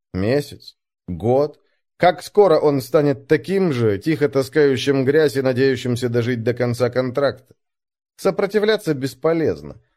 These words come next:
Со временем любой ломается, а они знали это.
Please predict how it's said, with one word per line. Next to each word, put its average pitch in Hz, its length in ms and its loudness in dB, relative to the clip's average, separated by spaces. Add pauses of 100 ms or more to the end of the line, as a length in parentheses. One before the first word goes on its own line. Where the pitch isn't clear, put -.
Со 143 180 2
временем 135 480 0
любой 131 360 2
ломается, 90 680 -2
а 147 40 2
они 160 160 -2
знали 139 360 -4
это. - 260 -12